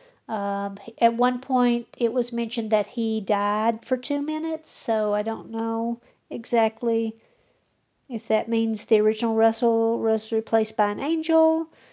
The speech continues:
I don't know, but there was some mention that only the door could be closed by,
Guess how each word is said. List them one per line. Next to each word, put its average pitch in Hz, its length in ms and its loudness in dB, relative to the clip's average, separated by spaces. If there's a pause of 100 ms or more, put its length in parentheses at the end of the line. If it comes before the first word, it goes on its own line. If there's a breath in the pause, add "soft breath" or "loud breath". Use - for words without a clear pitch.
(320 soft breath)
I 208 160 4
don't 214 220 2
know, 208 200 2
but 208 180 2
there 220 100 4
was 226 220 4
some 233 220 -2
mention 226 420 -2
that 208 380 4
only 226 200 0
the 220 120 2
door 220 260 2
could 214 180 -6
be 208 140 0
closed 208 720 2
by, 202 480 0